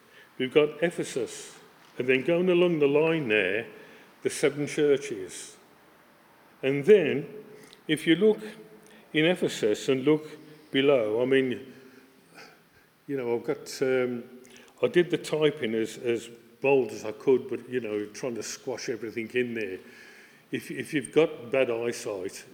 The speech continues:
I'll tell you what it says. But if you turn sideways,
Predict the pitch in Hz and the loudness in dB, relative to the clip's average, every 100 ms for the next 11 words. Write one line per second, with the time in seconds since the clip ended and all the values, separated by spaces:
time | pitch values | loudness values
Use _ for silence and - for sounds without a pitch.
0 | - 113 - 131 120 113 110 - 139 123 | -12 -10 -4 -2 0 -2 -4 -6 -2 0
1 | 117 104 - - - - 160 156 - - | 0 -2 -8 -18 -20 4 6 6 2 -12
2 | - - 165 - 240 220 - 196 196 147 | -6 -4 -4 6 6 6 4 6 6 6
3 | 113 107 104 113 - | 2 4 2 0 -4